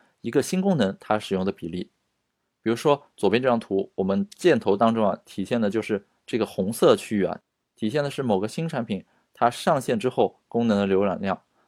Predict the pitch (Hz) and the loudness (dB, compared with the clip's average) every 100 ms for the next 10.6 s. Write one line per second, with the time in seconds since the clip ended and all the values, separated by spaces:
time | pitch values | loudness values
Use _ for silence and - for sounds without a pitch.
0 | _ - 98 139 123 - _ - 98 117 | _ -12 -2 2 2 0 _ -10 -2 -2
1 | - 98 87 _ - 101 117 - 95 107 | -2 -6 -6 _ -8 -2 -2 0 -2 0
2 | 104 98 90 90 92 87 92 - _ _ | -2 -2 -2 -4 -6 -6 -8 -8 _ _
3 | - 98 92 113 92 87 95 - - - | -2 0 0 0 0 0 0 0 -10 -6
4 | 98 123 135 - _ _ _ - 104 87 | 0 2 2 -2 _ _ _ -4 -2 -2
5 | 90 - 85 101 95 - 95 - _ - | -6 -8 -6 -2 -2 0 -4 -6 _ -4
6 | 87 - _ _ _ 95 95 123 101 95 | -4 -4 _ _ _ -2 0 0 -2 0
7 | 95 101 107 90 - _ 110 101 98 110 | 0 0 0 -2 -6 _ 2 4 4 4
8 | 110 - 113 117 - 101 - _ _ - | 2 0 -2 -4 -4 -6 -6 _ _ -2
9 | 101 - _ - 101 87 - _ 95 - | -2 -2 _ -2 0 0 -4 _ -6 -4
10 | 90 95 87 98 90 | -4 -2 -2 -2 -2